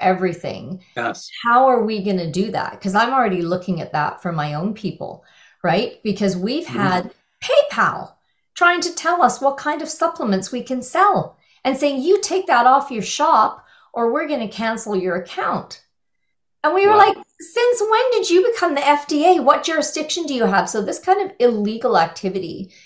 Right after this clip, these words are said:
Speaker 1: is happening across the board. And I'm kind of forecasting into it, s-,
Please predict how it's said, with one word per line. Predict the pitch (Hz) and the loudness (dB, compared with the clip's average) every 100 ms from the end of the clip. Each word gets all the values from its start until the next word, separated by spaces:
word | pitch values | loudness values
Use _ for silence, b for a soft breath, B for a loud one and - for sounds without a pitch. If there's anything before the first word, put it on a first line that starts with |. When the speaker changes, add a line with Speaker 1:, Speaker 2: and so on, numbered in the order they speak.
| b b | b b
Speaker 1:
is | 190 190 | -6 2
happening | 208 202 202 180 | 2 2 0 0
across | 165 202 190 185 | 0 2 2 2
the | 190 | -4
board. | 311 349 208 | -2 -2 0
And | 202 | 0
I'm | 294 359 | -2 -4
kind | 440 | -4
of | 392 | -4
forecasting | - 220 247 226 196 - 185 | -2 -4 0 0 0 -2 -4
into | 180 247 226 | -4 -4 -2
it, | 175 | -2
s-, | - | -2